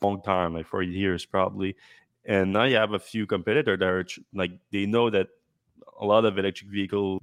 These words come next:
buyers and, and electric vehicle fans, they, they, they like to dig deep into exactly, like, where their energy is going and try to optimize, uh, and so forth. Uh, so this new update to the app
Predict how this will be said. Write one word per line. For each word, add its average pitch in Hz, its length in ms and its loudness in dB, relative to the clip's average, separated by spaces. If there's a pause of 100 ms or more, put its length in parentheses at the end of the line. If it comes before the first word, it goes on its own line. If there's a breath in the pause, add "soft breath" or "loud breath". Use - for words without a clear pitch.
(100)
buyers 104 600 4
and, 92 180 -10
and 92 180 -8
electric 92 340 -10
vehicle 92 200 -4
fans, 98 460 -2
they, 92 160 -2
they, 90 400 -4
they 98 80 2
like 101 220 4
to 101 100 -2
dig 95 360 -2
deep 101 240 0
into 98 200 -2
exactly, 95 560 0
like, 92 220 -2
where 98 220 0
their 92 160 -2
energy 92 460 -4
is 90 100 -2
going 92 520 0
and 92 100 -6
try 92 160 2
to 92 120 -4
optimize, 92 640 -2 (120)
uh, 92 200 -6 (360)
and 98 160 -10
so 104 140 -8
forth. - 240 -4 (640 loud breath)
Uh, 95 160 8
so 101 240 8
this 127 340 6
new 143 280 6
update 131 340 10
to 120 80 -4
the 98 180 6
app 113 220 8